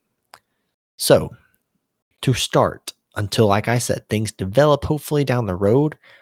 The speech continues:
more space opens up for some of these things because of the demand for it. But for now, Ethan's Friends,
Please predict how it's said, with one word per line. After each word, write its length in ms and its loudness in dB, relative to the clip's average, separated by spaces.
more 240 0
space 420 -2
opens 300 -4
up 100 -2
for 120 -8
some 180 -2
of 60 -4
these 180 -6
things 320 -2
because 340 -2
of 120 -2
the 100 -6
demand 420 -4
for 220 -2
it. 100 -6
But 140 -2
for 120 0
now, 460 2
Ethan's 340 0
Friends, 640 -2